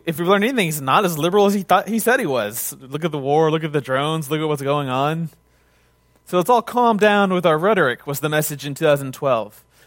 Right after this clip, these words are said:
Um, and, and when I said that, it, it created some confusion, so I wanted to clear that up.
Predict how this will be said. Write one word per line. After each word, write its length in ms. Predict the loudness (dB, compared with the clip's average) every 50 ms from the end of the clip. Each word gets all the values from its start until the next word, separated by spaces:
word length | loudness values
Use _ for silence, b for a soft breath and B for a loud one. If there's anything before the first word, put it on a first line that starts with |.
| b b b
Um, 420 | -4 -2 -2 -2 -4 -6 -12 -18 -20 _ _ _ _ _ _ _ _ _ _ _ _ _ _ -20 -20 _ _ _ -8
and, 220 | -8 -8 -6 -6 -6
and 100 | -4 0
when 120 | 0 2
I 20 |
said 240 | 2 2 2 2 4
that, 160 | 4 4 6
it, 160 | 4 2 2 0
it 140 | -4 -2
created 200 | 0 0 0 0
some 120 | 0 -4 -4
confusion, 440 | -6 -4 -4 -2 -4 -2 -4 -4 -6
so 160 | -4 -4 -2
I 40 | -2
wanted 140 | -2 -2
to 120 | -4 -6 -6
clear 180 | -4 -4 -2
that 200 | 0 2 2 2
up. 260 | 0 -2 -4 -6 _